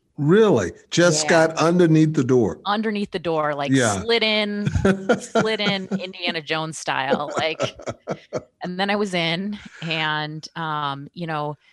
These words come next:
Speaker 2: the magic of every two weeks, a
Speaker 1: Yeah.
Speaker 2: paycheck being in your bank account and you not knowing, like, how, you know, I didn't know how many shirts Kohl's had to sell in order for me to make that, you know, whereas
Speaker 1: Yeah.
Speaker 2: when you're working for yourself,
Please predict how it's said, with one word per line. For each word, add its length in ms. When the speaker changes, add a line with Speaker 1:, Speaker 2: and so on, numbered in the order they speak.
Speaker 2:
the 100
magic 680
of 320
every 280
two 260
weeks, 640
a 40
Speaker 1:
Yeah. 80
Speaker 2:
paycheck 480
being 180
in 80
your 100
bank 220
account 480
and 120
you 60
not 300
knowing, 460
like, 320
how, 300
you 120
know, 100
I 120
didn't 220
know 300
how 120
many 180
shirts 440
Kohl's 420
had 200
to 40
sell 420
in 80
order 220
for 180
me 180
to 100
make 320
that, 360
you 120
know, 60
whereas 400
Speaker 1:
Yeah. 60
Speaker 2:
when 120
you're 100
working 260
for 120
yourself, 580